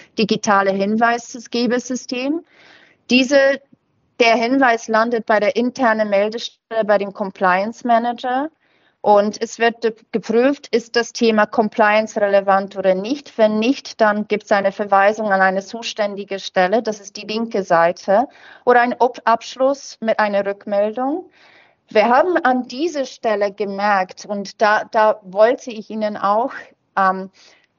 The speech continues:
ein Bild geben, wie schwer es ist, ähm, die Verhandlungen mit dem Betriebsrat zu so einem Thema zu führen. Wir haben wirklich sehr früh unser Betriebsrat mit eingebunden und über die Einführung des Systems informiert.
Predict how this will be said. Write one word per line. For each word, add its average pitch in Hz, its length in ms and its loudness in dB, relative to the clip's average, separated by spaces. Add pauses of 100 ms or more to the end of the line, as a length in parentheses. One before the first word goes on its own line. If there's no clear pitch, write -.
(1080)
ein 220 240 0
Bild 269 400 0
geben, 226 500 -8
wie 214 140 -6
schwer 247 500 0
es 220 200 -6
ist, - 500 -8
ähm, 196 300 0
die 226 120 -8
Verhandlungen 220 760 0
mit 214 180 -6
dem 214 160 -2
Betriebsrat 226 680 0
zu 220 100 -8
so - 160 -8
einem 190 280 0
Thema 196 380 -2
zu - 180 -10
führen. 180 360 -4
Wir 196 100 -4
haben 208 260 0
wirklich 254 360 -2
sehr 233 260 2
früh 226 280 0
unser 208 360 0
Betriebsrat 208 760 -2 (220)
mit 247 260 0
eingebunden 208 680 0
und 190 120 -2
über 208 240 0
die 202 200 -4
Einführung 226 500 0
des 208 220 -6
Systems 208 540 -6
informiert. 202 800 2